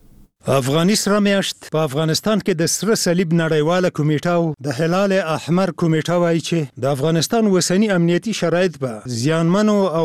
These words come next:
وړو خلکو ته د دوی د مرستو رسولو هوډ کمزوری نه کړي، خو له حکومته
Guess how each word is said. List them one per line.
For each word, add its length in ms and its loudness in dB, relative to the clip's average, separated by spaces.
وړو 300 2
خلکو 400 -4
ته 160 -14
د 120 2
دوی 200 2
د 120 2
مرستو 420 0
رسولو 500 0
هوډ 300 0
کمزوری 480 2
نه 200 0
کړي، 400 -2
خو 140 0
له 140 4
حکومته 440 0